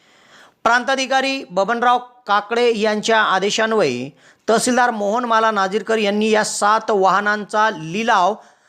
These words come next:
आज दिनांक गुरुवार रोजी एकोणावीस सप्टेंबरला दुपारी दोन वाजता घोषित केला आहे. दिनांक पंचवीस सप्टेंबर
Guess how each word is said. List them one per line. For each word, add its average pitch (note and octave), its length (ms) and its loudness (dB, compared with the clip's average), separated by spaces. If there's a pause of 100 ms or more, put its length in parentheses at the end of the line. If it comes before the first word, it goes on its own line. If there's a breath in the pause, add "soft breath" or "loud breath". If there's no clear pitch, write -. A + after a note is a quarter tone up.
(340 soft breath)
आज A#3 320 2 (140)
दिनांक B3 460 -6 (640 soft breath)
गुरुवार B3 400 4
रोजी B3+ 260 -2 (100)
एकोणावीस A#3 360 -2
सप्टेंबरला G#3+ 880 0 (220)
दुपारी G3+ 300 -2
दोन A3 220 2
वाजता G#3+ 400 0
घोषित D3+ 400 -6
केला G3+ 200 2
आहे. A3 380 2 (400 loud breath)
दिनांक A#3 440 0 (920 soft breath)
पंचवीस C4 580 0 (240)
सप्टेंबर B3+ 800 0